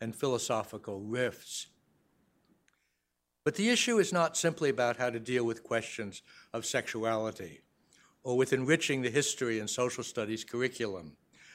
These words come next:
to reflect religious as well as ethnic and gender diversity. The importance of structural pluralism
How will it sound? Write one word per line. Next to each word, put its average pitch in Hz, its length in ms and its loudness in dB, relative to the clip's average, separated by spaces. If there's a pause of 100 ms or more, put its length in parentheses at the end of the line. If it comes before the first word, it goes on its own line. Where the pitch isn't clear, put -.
(140)
to 117 140 -2
reflect 117 540 0 (380)
religious 120 580 2
as 120 160 -4
well 117 180 0
as 113 180 -2
ethnic 117 560 -4
and 95 320 -10 (440)
gender 127 340 4
diversity. 107 680 -2 (560)
The 147 60 0
importance 220 520 -6
of 139 100 -8
structural 156 540 0
pluralism 113 840 -2